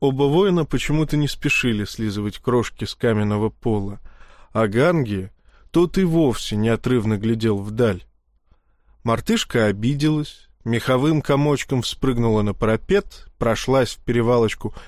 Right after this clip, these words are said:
по зубчатому краю, свесив хвост в бездну, и мигом оказалась на плече у наследника престола.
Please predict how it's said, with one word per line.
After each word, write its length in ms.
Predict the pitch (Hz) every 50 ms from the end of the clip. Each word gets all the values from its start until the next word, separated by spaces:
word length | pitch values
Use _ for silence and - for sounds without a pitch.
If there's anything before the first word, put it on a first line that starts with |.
| - - _
по 80 | 120
зубчатому 720 | 107 113 110 - - - 131 120 107 - - 104 104 101 92
краю, 440 | - - 127 160 180 190 180 165
свесив 460 | 147 - - 120 143 160 - - 120 -
хвост 380 | - - 117 123 123 110 110
в 100 | 113 107
бездну, 540 | 107 110 110 117 117 110 98 95 101 95 98 - _ _ _ - _ _ _ _ _ _ _ _ _
и 120 | _ 127 127
мигом 360 | 143 185 220 190 208 202 190
оказалась 600 | 160 - 131 120 110 120 135 139 139 131 - -
на 120 | 117 107 98
плече 560 | - - 107 101 - - - 151 160 175 - -
у 80 | - 127
наследника 800 | 117 110 104 - - - - 123 123 110 117 113 - - 120
престола. 760 | - - - 113 107 - - - - 123 110 104 98 98 98